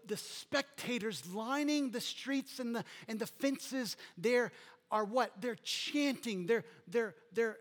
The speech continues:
encouraging the runners as they go by. And if you know me, if you've been around me very long, you know that God has given me the gift of encouragement.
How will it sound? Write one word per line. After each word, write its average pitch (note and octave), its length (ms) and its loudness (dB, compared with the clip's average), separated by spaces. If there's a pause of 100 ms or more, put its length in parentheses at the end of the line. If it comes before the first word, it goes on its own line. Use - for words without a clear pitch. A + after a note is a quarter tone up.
encouraging B3 1080 0
the A3 100 -2
runners A#3+ 460 0
as A3+ 160 2
they B3+ 120 8
go B3+ 160 6
by. C4+ 340 8 (1000)
And A#3 100 2
if B3 140 2
you D4 160 8
know D4 180 10
me, A#3 200 4
if B3 100 0
you've A#3+ 140 0
been C4 100 4
around C4 220 6
me B3+ 60 4
very B3 180 6
long, C#4 200 2
you C4+ 80 2
know B3+ 160 4
that A#3 140 4
God A3 180 4
has G#3 140 2
given C4+ 220 0
me A#3+ 100 2
the G#3 100 0
gift A#3 300 0
of B3+ 140 4
encouragement. A#3 600 0